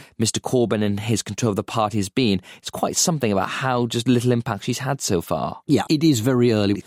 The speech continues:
Speaker 2: If you think back to the Tory leadership election, how long it took Boris Johnson to get started, and people were saying, "Where is he?" So one can overstate this point, but she has had a shaky start. I think people are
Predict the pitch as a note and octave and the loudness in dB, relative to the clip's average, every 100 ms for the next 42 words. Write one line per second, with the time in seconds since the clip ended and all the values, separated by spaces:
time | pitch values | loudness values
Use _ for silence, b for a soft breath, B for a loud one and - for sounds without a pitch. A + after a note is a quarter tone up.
0 | B A#2 B2+ D#3+ A2+ - A#2+ - A#2+ G#2 | B 0 2 2 -2 -6 -2 2 4 2
1 | G2 - G2+ G2 - A2 A2+ A2 F#2+ A2 | 0 -2 -2 0 0 0 2 0 0 -2
2 | G2 A2+ F#2+ A#2 A#2+ - F2+ - - - | 0 0 2 2 2 0 -4 -4 -4 -4
3 | G2 F2 - F2 - G#2 - G#2+ G#2 G2+ | -2 -2 -4 -6 -2 -2 0 0 0 -2
4 | B B B2 A#2+ G#2+ - B2+ F2+ - B2 | B B 0 2 0 0 0 0 0 0
5 | A#2 - D3+ C#3 C#3 D3 C3 - G2 G#2 | -2 0 -2 0 0 2 2 0 -2 -4
6 | - - F#2+ A#2 - C3 F#3 F#3 - G2+ | -6 -2 -2 0 -2 -2 -4 -4 -4 -6
7 | F#2+ - F2+ - - G#2 B B D3+ D3 | -4 -4 -4 -4 -4 -4 B B -2 0
8 | E3+ - C#3+ B2 A2+ | 0 0 0 0 0